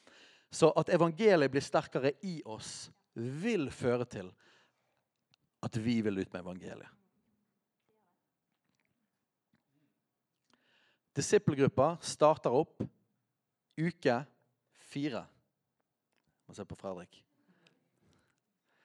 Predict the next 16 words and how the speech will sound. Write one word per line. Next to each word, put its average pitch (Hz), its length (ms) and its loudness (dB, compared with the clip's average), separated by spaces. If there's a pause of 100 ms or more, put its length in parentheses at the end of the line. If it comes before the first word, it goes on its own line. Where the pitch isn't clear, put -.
(320)
Uke 160 200 0
fire. 123 420 -2 (640)
Og 123 80 -8
det 127 60 -4
kommer 160 240 2
til 143 80 -4
å 139 60 4
være 131 180 2
samlinger 151 520 -2
annenhver 156 520 4
uke, 101 240 -2 (2000)
partallsuker. 113 800 0 (400)
Tirsdager, 139 560 0 (140)
onsdager 98 480 -6 (260)
eller 113 240 -2
torsdager. 80 480 -14